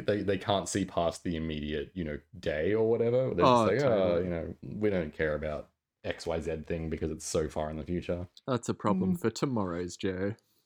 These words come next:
Speaker 1: Exactly. Yeah, next week's Joe, he'll think about it then. And then
Speaker 2: <laughs> Yeah.
Speaker 1: it'll be, uh, yeah,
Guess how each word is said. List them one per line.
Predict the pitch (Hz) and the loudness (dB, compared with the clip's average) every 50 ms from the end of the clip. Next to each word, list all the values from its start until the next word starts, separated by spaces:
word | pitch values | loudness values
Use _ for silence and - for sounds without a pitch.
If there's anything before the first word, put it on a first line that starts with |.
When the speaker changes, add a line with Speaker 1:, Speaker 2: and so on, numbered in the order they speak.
| _ _ _ _ _ _ _ | _ _ _ _ _ _ _
Speaker 1:
Exactly. | 85 80 82 85 82 80 - - 73 67 67 69 - 78 | -10 -6 -2 -2 -2 -2 -2 -4 -6 -6 -6 -8 -8 -6
Yeah, | 76 76 76 73 69 67 | -4 -4 -4 -4 -4 -6
next | 73 78 76 - - | -6 -8 -8 -8 -8
week's | 76 76 71 - | -8 -8 -8 -8
Joe, | - 76 73 71 71 | -6 -6 -4 -4 -4
he'll | 78 73 | -6 -8
think | - - 80 69 | -8 -8 -8 -8
about | 73 71 76 76 | -6 -6 -6 -6
it | 76 76 | -6 -6
then. | 80 80 78 69 67 73 - - - | -6 -6 -6 -6 -8 -10 -12 -10 -4
And | - - | 0 2
then | 90 98 101 95 90 80 76 78 - _ _ _ _ _ - | 2 4 4 4 4 2 0 -4 -12 _ _ _ _ _ -8
Speaker 2:
<laughs> | - - - 160 151 - _ | -6 -4 -2 -2 -4 -4 _
Yeah. | - 127 127 | 0 2 2
Speaker 1:
it'll | 131 131 127 | 4 4 2
be, | 120 131 127 127 | 2 2 2 4
uh, | 127 127 127 123 123 123 | 4 2 2 2 2 0
yeah, | 135 143 127 - - 65 | 0 -2 -2 -2 -4 -4